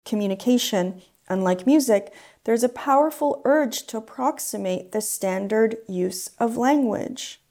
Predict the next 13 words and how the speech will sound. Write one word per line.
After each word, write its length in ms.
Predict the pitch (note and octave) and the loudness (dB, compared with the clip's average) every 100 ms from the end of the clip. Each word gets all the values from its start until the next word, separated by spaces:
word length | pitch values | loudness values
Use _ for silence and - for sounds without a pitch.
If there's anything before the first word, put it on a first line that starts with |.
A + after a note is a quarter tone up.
| _ _ _ _ _ _ _ _ | _ _ _ _ _ _ _ _
Playing 280 | - B3+ C4+ | 2 4 6
music, 500 | B3+ B3+ A#3+ G#3 - | 6 4 2 -2 -4
and 100 | G#3 | -6
in 100 | G#3 | -4
particular 560 | G#3 G3+ A3 A3 G#3 G3+ | -4 -2 -2 -2 2 4
African-based 880 | - C4 C4+ E4 G#3+ F#3 F#3 F#3 - | 4 0 0 -2 -2 0 0 0 -6
music, 460 | F#3+ F#3 F#3+ F#3 F#3 - - _ - | -6 -4 -2 -2 -4 -20 -20 _ 0
was 240 | G#3+ A3 | 0 2
never 460 | A3+ A#3+ B3 D4 D#4 | 2 4 4 2 0
seen 460 | - - D#4 C#4+ | -2 2 4 4
as 160 | G#3 G3 | 2 0
a 80 | G3 | 0
mark 400 | G3 F#3+ F#3+ | 2 2 0